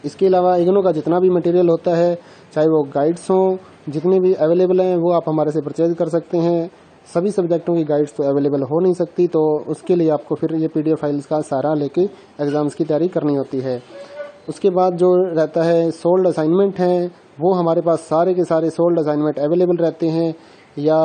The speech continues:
हैंड रिटन असाइनमेंट अगर आप ऑर्डर करना चाहते हैं तो वो भी आप अपने एड्रेस पर मंगवा सकते हैं, या स्कैन पीडीएफ़ फाइल लेनी चाहिए तो वो भी ले सकते हैं। इग्नू के जो प्रोजेक्ट्स हैं वो भी हम तैयार करते हैं, तो आप अपना सब्जेक्ट कोड वगैरह लिख कर भेज सकते हैं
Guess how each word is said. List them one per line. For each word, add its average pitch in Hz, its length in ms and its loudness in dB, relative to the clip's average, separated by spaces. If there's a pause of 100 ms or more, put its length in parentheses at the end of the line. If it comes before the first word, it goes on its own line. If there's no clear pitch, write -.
(300)
हैंड 170 220 0
रिटन 180 220 2
असाइनमेंट 175 400 0
अगर 170 160 0
आप 165 180 0
ऑर्डर 165 200 0
करना 165 260 -2
चाहते 156 220 -2
हैं 143 80 -4
तो 139 80 -6
वो 165 140 2
भी 190 140 0
आप 170 200 0
अपने 160 220 0
एड्रेस 185 240 0
पर 185 140 -2
मंगवा 165 320 2
सकते 165 280 -6
हैं, 165 80 0
या 160 120 0
स्कैन 180 440 -2 (100)
पीडीएफ़ 175 240 2
फाइल 175 200 0
लेनी 175 240 0
चाहिए 170 340 0 (340)
तो 139 80 -6
वो 160 120 2
भी 175 100 2
ले 156 160 0
सकते 139 280 -8
हैं। 131 240 -8 (480)
इग्नू 190 260 2
के 190 100 0
जो 180 140 0
प्रोजेक्ट्स 175 640 -4
हैं 185 360 2
वो 175 160 -2
भी 190 120 2
हम 165 220 0
तैयार 151 240 0
करते 147 280 -6
हैं, 160 120 -2
तो 160 140 -4
आप 151 200 0
अपना 156 240 -4
सब्जेक्ट 151 380 -4
कोड 156 280 -2
वगैरह 156 220 0
लिख 151 200 -4
कर 160 120 -4
भेज 147 180 0
सकते 147 260 -8
हैं 170 200 -2